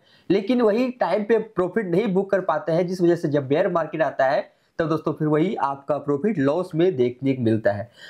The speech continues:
So, अभी जो हम लोग बात करने वाले हैं ना, अभी का जो ट्रेंडिंग टॉपिक है, लाइक, कैटेगरी है क्रिप्टो मार्केट का, आरडब्ल्यूए,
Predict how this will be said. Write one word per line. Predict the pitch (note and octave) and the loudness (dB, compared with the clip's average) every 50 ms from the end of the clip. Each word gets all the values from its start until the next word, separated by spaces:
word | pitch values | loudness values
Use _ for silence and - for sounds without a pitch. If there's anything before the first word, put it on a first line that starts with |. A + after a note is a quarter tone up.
| - - - - | -14 -8 -2 -2
So, | A#3 B3 - - | -2 -2 0 -2
अभी | F#3 F3+ D#3+ F#3+ B3+ B3 | -4 -2 -2 -2 -2 0
जो | G#3+ A#3+ | 0 0
हम | G#3 G3+ | 0 2
लोग | G#3+ A#3+ B3 F#3 | 0 0 0 0
बात | D3 - D3 F#3 - - | -2 -2 -4 -4 -6 -2
करने | - G3 F3 F3+ G3 | -2 -2 0 0 0
वाले | F#3+ D#3 C#3+ B2+ C#3 | 0 0 0 0 0
हैं | D3+ | -2
ना, | E3+ D#3 A2 - _ _ _ _ _ _ _ _ _ _ _ _ _ - | -2 -6 -8 -8 _ _ _ _ _ _ _ _ _ _ _ _ _ -4
अभी | F3+ F#3+ E3+ E3+ G#3+ A#3+ B3+ B3 | -2 -2 0 2 2 2 2 0
का | B3 B3+ B3+ | 0 -2 -2
जो | B3 G3 F#3+ A3+ A#3 A3+ | 0 0 2 2 2 0
ट्रेंडिंग | A#3 - F#3+ G3 G3+ G3 G3 B3+ C4 A#3+ - | 0 -2 -2 0 0 -2 -2 -2 -2 -2 -2
टॉपिक | - F#3 D#3 D#3+ D#3+ E3 F3+ E3 E3 | -2 -2 -2 -2 -2 -4 -4 -2 0
है, | E3+ D#3 F3 G3 C#4 - - _ - - | 2 2 2 0 -2 -6 -14 _ -4 -4
लाइक, | D#3 D3+ - | -4 -2 -2
कैटेगरी | - F#3+ F3 F#3 F3+ F3 F#3+ A#3 A3 | -4 -2 -2 -2 -2 -2 0 0 0
है | F3 D#3+ E3+ F#3 | 0 0 0 -2
क्रिप्टो | F#3 - E3 E3 - G3+ G3 | -2 -2 -4 -2 0 -2 -2
मार्केट | F3 D3+ C3+ - - D3+ C#3+ C#3 | 0 -2 -4 -4 -4 -6 -8 -6
का, | - - D3+ F3 G3+ - - - - | -2 -2 -2 0 -2 -4 -6 -4 -2
आरडब्ल्यूए, | D#3 E3+ E3+ F#3 G3+ F#3+ E3 C#3 C#3+ C#3 C3+ C3+ C#3 C#3 D3 D3+ E3+ - - _ _ _ _ - B2+ | 0 0 2 0 0 0 -2 0 0 -2 -2 0 -2 0 2 2 0 -2 -4 _ _ _ _ 0 0